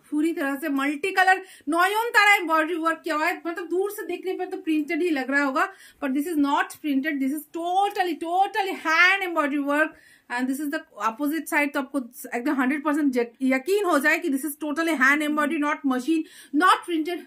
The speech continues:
not, uh, मतलब painted। This is totally hand embroidery work। हर साड़ी में पूरा साड़ी इस तरह से काम जा रहा है। This is possible only at Salu, क्योंकि हम लोग directly from the कारीगर्स लेकर आ रहे हैं आप लोगों के लिए साड़ी, इसीलिए इतना reasonably price हो रहा है साड़ी,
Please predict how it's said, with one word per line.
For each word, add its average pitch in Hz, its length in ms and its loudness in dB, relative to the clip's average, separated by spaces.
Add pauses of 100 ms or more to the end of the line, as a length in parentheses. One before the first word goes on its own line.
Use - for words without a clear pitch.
(120)
not, 294 180 -2
uh, 233 720 -6
मतलब 240 300 -8 (160)
painted। 240 440 -6 (440)
This 262 140 -10
is - 100 -18
totally 277 340 -8
hand 247 260 -6
embroidery 247 380 -8
work। 277 220 -8
हर 277 260 -4
साड़ी 269 340 -6
में 269 220 -6
पूरा 285 240 -6
साड़ी 262 280 -8
इस 254 120 -8
तरह 254 120 -10
से 277 80 -14
काम 254 260 -6
जा 262 120 -6
रहा 285 80 -4
है। 311 100 -8
This - 340 -4
is 466 320 -2
possible 427 600 2
only 403 300 0
at 392 80 -8
Salu, 339 380 -2
क्योंकि 381 220 -6
हम 339 220 -2
लोग 370 160 -4
directly 370 480 -6
from 349 160 -4
the 381 140 0 (280)
कारीगर्स 392 600 2
लेकर 330 320 0
आ 359 100 2
रहे 359 100 0
हैं 339 80 2
आप 320 120 -4
लोगों 339 180 -8
के 339 80 -10
लिए 339 180 -6
साड़ी, 339 320 -6
इसीलिए 381 680 -6
इतना 359 360 -4
reasonably 392 600 -2
price 349 380 -4
हो 339 80 0
रहा 349 120 2
है 349 60 -2
साड़ी, 349 300 -2